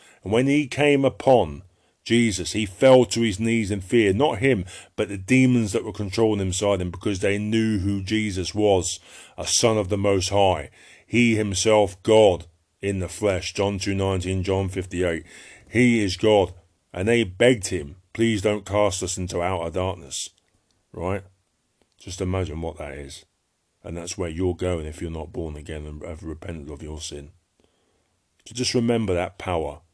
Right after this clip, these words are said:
Remember that word Jesus has authority. Buddha, Hindu, Allah does, has, has no authority. Zero authority.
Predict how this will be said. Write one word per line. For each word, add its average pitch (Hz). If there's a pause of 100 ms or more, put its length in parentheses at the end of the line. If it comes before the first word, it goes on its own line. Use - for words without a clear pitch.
(140)
Remember 98
that 110
word 104
Jesus 98
has 82
authority. 82 (800)
Buddha, 131 (200)
Hindu, 123 (240)
Allah 123
does, 104
has, 107
has 107
no 120
authority. 80 (420)
Zero 127
authority. 90